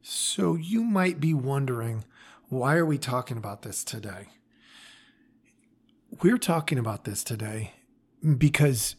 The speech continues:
these distortions change everything in your world and mine. I'm gonna highlight some distortions,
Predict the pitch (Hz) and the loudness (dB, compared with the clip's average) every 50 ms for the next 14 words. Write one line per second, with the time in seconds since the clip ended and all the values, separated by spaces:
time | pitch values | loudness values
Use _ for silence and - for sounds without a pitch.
0 | _ _ _ 139 120 143 170 196 - - - 220 165 - - - - - - 185 | _ _ _ 0 2 4 4 4 2 0 0 0 2 4 2 2 4 4 6 6
1 | 180 170 151 - - 107 104 101 101 98 95 - - - - _ - - - - | 6 6 4 2 2 2 0 -2 -4 -4 -4 -6 -6 -6 -10 _ -20 -20 -20 -20
2 | _ _ - - - - - 151 147 151 151 147 143 131 - - - 135 135 135 | _ _ -10 -6 -4 -2 2 2 4 4 4 4 2 0 -2 -2 -2 -2 2 2
3 | 147 147 135 - - 135 123 123 139 143 127 123 123 117 117 127 135 139 139 147 | 2 2 2 0 -2 0 0 0 0 -2 -2 -2 0 0 0 0 0 0 0 0
4 | 147 139 139 - - - 117 117 117 107 98 98 87 92 104 - _ _ _ _ | 0 0 -2 -4 -4 -2 -2 0 0 -2 -2 -4 -8 -10 -14 -20 _ _ _ _
5 | _ _ _ _ _ _ - - - - - _ _ _ _ _ _ _ _ _ | _ _ _ _ _ _ -20 -20 -20 -20 -20 _ _ _ _ _ _ _ _ _
6 | _ - 135 151 180 190 202 151 - - 170 175 185 165 156 147 143 - - - | _ 2 4 6 8 8 6 4 4 4 4 4 4 4 2 0 0 0 -2 -2
7 | 131 123 113 - - 143 - - - - - 160 143 131 113 - - 92 92 98 | -2 -2 -2 0 0 2 2 2 2 4 4 4 6 6 4 2 0 -2 -6 -10
8 | - - - - | -10 -10 -10 -12